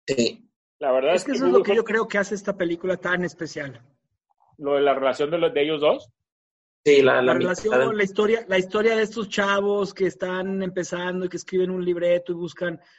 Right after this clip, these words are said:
Speaker 3: buscan cómo, cómo, cómo producirla y, y se meten a todo Hollywood y se convierten en lo que son hoy, o sea,
Speaker 2: Sí,
Speaker 3: son
Speaker 2: casi,
Speaker 3: unos
Speaker 2: casi,
Speaker 3: tipazos.
Speaker 2: casi, casi fueron los héroes de Hollywood, ¿no? Y todo el mundo aparte aspira a ser como ellos y así, ¿no?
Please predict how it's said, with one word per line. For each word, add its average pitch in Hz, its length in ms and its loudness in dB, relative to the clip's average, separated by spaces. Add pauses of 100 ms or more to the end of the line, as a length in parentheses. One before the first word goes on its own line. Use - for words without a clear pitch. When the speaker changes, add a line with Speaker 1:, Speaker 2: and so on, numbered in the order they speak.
(140)
Speaker 3:
buscan 190 380 -2
cómo, 190 520 0
cómo, 180 460 -4
cómo 175 240 -6
producirla 165 800 -4
y, 151 400 -12
y 151 60 -18
se 156 160 -10
meten 170 320 -4
a 170 100 -6
todo 175 160 -6
Hollywood 165 600 0
y 151 320 -8
se - 180 -14
convierten 170 460 -6
en 180 80 -2
lo 151 100 -4
que 143 120 -8
son 170 220 -6
hoy, 185 220 -6
o 147 60 -10
sea, 139 360 -14 (420)
Speaker 2:
Sí, 208 240 -4
Speaker 3:
son 170 160 -2
Speaker 2:
casi, 233 100 0
Speaker 3:
unos 214 120 -4
Speaker 2:
casi, 170 200 -2
Speaker 3:
tipazos. - 240 -10
Speaker 2:
casi, 175 180 -4
casi 165 260 0
fueron 160 240 2
los 160 140 0
héroes 151 300 2
de 135 120 0
Hollywood, 135 440 -2
¿no? 117 120 -12
Y 135 120 0
todo 143 180 -2
el 143 60 -8
mundo 147 180 -2
aparte 143 320 -6
aspira 139 360 -2
a - 20 0
ser 131 180 -6
como 135 240 -8
ellos 110 420 -10
y 101 40 -20
así, 107 240 -20
¿no? 107 100 -20